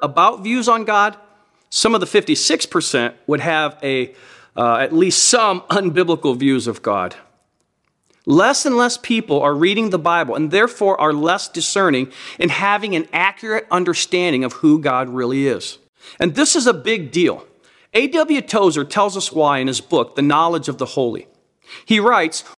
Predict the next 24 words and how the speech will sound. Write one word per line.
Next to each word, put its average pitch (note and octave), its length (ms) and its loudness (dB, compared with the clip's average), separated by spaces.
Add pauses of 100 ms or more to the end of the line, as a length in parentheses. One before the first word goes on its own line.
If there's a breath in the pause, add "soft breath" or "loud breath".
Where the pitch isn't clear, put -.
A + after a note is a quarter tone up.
(180)
"What A#3+ 240 0
comes D4+ 340 2
into C#4 320 2
our B3+ 140 4
minds F3+ 500 -2
when D#3 200 4
we G#3+ 100 4
think A3+ 300 0
about D#3+ 340 0
God E3 400 0 (400 soft breath)
is F#3 220 4
the E3 100 -2
most F3 480 0
important G3 500 -2
thing A2+ 520 -4 (240)
about A2+ 340 -2
us." - 300 -10 (1300 loud breath)
In F3 80 2
other A#3+ 160 4
words, E3+ 240 2
my G#3 220 2
view G#3 240 0
of C3 140 -2
God F#3 400 0